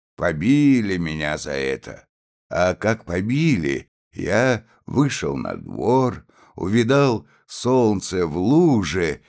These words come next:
и давай топтать его ногами. Обрызгался весь грязью, меня еще побили.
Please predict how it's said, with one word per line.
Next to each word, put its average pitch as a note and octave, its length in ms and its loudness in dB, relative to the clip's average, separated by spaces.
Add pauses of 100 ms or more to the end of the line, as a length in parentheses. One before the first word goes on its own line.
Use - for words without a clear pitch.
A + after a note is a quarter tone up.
(100)
и C#3 400 6
давай A2 1160 2
топтать A2+ 960 0
его F2+ 420 0
ногами. C#2 1040 -4 (340)
Обрызгался A2+ 1300 0
весь G#2+ 460 0
грязью, F2 1040 -2 (320)
меня E2 640 -2 (160)
еще A2 840 0
побили. F#2+ 920 0